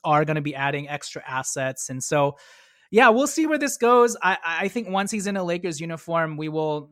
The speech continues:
naturally snap into place and be excited about his new play style and what he can bring, it just feels like awkward timing right now, you know, <laughs> where the Lakers seem to be finding footing again, but we're gonna curtail that because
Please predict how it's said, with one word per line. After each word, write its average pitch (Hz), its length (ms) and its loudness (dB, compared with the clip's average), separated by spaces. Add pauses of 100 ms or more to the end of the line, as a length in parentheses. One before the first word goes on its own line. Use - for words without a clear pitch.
naturally 160 640 -2
snap 151 360 -4
into 151 200 -10
place 147 340 -4
and 143 100 -10
be 143 120 -4
excited 143 420 -4
about 143 260 -2
his 135 160 -10
new 147 140 -6
play 143 280 -6
style 143 320 -4
and 131 140 -6
what 139 200 -8
he 151 100 -14
can 135 200 -8
bring, 160 360 -4 (460)
it 196 80 0
just 226 300 -2
feels 226 220 0
like 170 160 -4
awkward 151 320 -4
timing 117 420 -14 (120)
right 147 160 -2
now, 127 280 -10
you 156 100 -6
know, 151 180 0
<laughs> - 220 -4
where 175 340 0 (320)
the 185 60 -4
Lakers 247 320 2
seem 277 220 0
to 269 60 0
be 254 120 2
finding 220 400 4
footing 208 300 -2
again, 160 520 -2 (380)
but 156 320 0
we're 165 100 -4
gonna 165 220 -4 (400)
curtail 196 520 2
that 143 360 0
because 135 880 -4